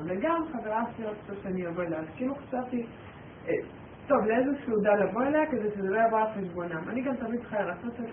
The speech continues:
כולם, וזה, זה בכלל, אה, גיהנום בפני עצמו, כן? אבל, אבל בוא נגיד שגם באמת רציתי להיות גם עם החברה וגם עם האחות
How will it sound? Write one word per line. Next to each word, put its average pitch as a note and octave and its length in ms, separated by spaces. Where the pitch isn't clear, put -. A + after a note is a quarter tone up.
כולם, F3 420
וזה, F#3+ 300
זה G3+ 100
בכלל, G#3 320
אה, E3+ 220
גיהנום E3+ 360
בפני F#3 300
עצמו, E3+ 340
כן? G3 180
אבל, F3 220
אבל G#3 320
בוא C4 120
נגיד C#4+ 420
שגם A#3+ 260
באמת D#4 300
רציתי F4 400
להיות C4+ 200
גם A#3+ 120
עם A#3 80
החברה G#3 560
וגם G3 200
עם G3 140
האחות F3 400